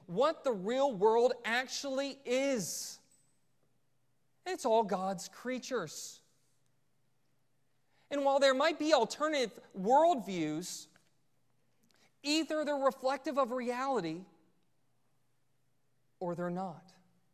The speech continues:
They either mirror the design of God's creation, or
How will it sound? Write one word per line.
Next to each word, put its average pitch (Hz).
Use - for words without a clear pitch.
They 214
either 220
mirror 269
the 202
design 226
of 175
God's 233
creation, 247
or 226